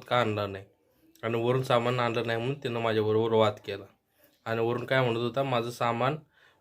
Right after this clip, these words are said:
फुटलं तर तुम्ही माझी जिम्मे-, त्याची जिम्मेदारी घेणार का? नाही तर मी भाडं देणार नाही." ह्या गोष्टीने त्याने माझ्यासोबत वाद केला. आणि आज काय झालं,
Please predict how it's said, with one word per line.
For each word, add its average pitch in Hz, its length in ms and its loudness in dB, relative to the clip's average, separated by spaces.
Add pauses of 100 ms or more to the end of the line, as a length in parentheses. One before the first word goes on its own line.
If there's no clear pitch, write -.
फुटलं 120 360 -2
तर 120 60 -8
तुम्ही 123 240 0
माझी 117 220 2
जिम्मे-, 117 260 -2 (140)
त्याची 117 260 -2
जिम्मेदारी 117 340 0
घेणार 113 240 0
का? 107 120 -10
नाही 110 120 0
तर 117 60 -2
मी 117 140 -2
भाडं 113 280 2
देणार 107 200 0
नाही." 98 200 -10 (440)
ह्या 123 100 2
गोष्टीने 120 420 -2
त्याने 113 160 0
माझ्यासोबत 107 400 -2
वाद 104 180 -2
केला. 101 360 -10 (520)
आणि 113 120 -2
आज 127 280 4
काय 135 180 2
झालं, 131 320 2